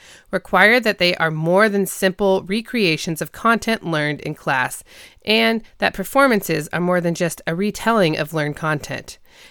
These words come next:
Expect higher level thinking. Ideally, the process should extend learning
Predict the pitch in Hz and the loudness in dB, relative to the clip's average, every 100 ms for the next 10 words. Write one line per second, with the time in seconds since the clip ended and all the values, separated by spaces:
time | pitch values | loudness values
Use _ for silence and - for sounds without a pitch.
0 | _ 196 - - 233 - - - 220 269 | _ -8 -6 2 2 2 -8 4 6 6
1 | 285 247 196 208 214 185 151 135 - - | 4 4 2 2 -2 -2 -4 -6 -14 -16
2 | _ _ _ _ - 175 196 285 269 156 | _ _ _ _ -2 0 2 4 6 4
3 | 143 165 160 - 208 240 - 269 254 - | -2 -6 -10 2 6 6 6 2 0 -2
4 | 202 208 - 185 180 170 147 143 143 | -6 -8 -4 0 2 0 -2 -4 -6